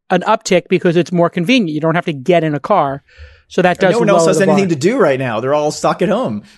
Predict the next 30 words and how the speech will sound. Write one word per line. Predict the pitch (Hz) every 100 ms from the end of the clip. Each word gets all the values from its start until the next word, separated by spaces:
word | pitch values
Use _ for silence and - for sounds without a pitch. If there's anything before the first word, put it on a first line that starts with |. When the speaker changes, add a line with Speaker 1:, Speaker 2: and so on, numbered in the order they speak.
| -
Speaker 1:
Yeah, | 208 151
so | 196
there | 190 233
is | 180
that, | 214 180 170
right? | 175 180
You're | 180
not | 190 202
going | 214 196 180
to | 196 185
a, |
a, | 170 165 170 175 165
an | 175
N | 180 185
B | 185
A | 185 170
game. | 151 135 151
You're | 156
not | 156
gonna | 160 165
go, | 160 160 160 160
uh, | 151 147 -
to | 170
a |
Warriors | 170 202 165 147 -
game | 147 147 156 _ _ _ -
or | 156
a |
movie. | 165 214 160 147 175 _ _ _
So | - - - 277 294 240 214 214 214 220 220